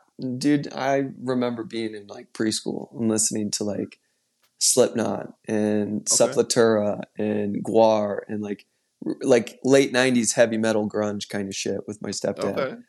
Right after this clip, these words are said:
Speaker 2: Yeah.
Speaker 1: And, um, I don't know, I just always had a fascination with fast, grimy, like, really mean kind of music.
Speaker 2: Okay.
Speaker 1: And, um, it's,
Speaker 2: We'll
Speaker 1: it's
Speaker 2: say
Speaker 1: transla-
Speaker 2: aggressive, not
Speaker 1: Yeah,
Speaker 2: mean.
Speaker 1: uh,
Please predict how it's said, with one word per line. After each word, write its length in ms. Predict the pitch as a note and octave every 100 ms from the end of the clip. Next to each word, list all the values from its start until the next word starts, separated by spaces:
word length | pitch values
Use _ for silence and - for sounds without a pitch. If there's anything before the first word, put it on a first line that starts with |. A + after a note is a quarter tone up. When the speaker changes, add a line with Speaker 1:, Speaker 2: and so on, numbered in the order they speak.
| _ _ _ _ _
Speaker 2:
Yeah. 60 | -
Speaker 1:
And, 560 | A2+ A#2 A2 G#2+ G#2+ - - -
um, 640 | A2+ A2 A2 G#2 G#2 G2+ - _ _ _ _ _ _ _ A2+
I 100 | C#3
don't 80 | E3
know, 100 | C3
I 100 | C3
just 200 | B2+ B2
always 260 | C3 C3
had 140 | C#3+ B2+
a 60 |
fascination 600 | B2+ A#2+ - A#2 A2+ -
with 120 | G#2+ -
fast, 460 | C3 C3+ - -
grimy, 580 | - A#2 B2+ B2+ B2+ B2 - _ _ _ -
like, 380 | G#2+ G#2 G2+ -
really 280 | A#2 B2 A#2
mean 440 | A2 A2+ B2 B2+
kind 240 | - A#2+ A2+
of 80 | G2+
music. 540 | B2 C3 G2+ G#2 - _ _ _ _ _
Speaker 2:
Okay. 100 | -
Speaker 1:
And, 560 | A2 G#2+ G#2+ G#2 G2+ -
um, 640 | G#2 G#2 G#2+ G2+ G2+ G2 _ _
it's, 200 | A2 G#2+ -
Speaker 2:
We'll 100 | A#2
Speaker 1:
it's 100 | B2
Speaker 2:
say 60 | C3+
Speaker 1:
transla- 220 | B2+ A#2
Speaker 2:
aggressive, 640 | A2 A2 G#2+ F#2+ F2+ E2+ -
not 160 | F#2 G4
Speaker 1:
Yeah, 440 | C4 F#3+ C3 A1+
Speaker 2:
mean. 100 | - -
Speaker 1:
uh, 180 | - F#3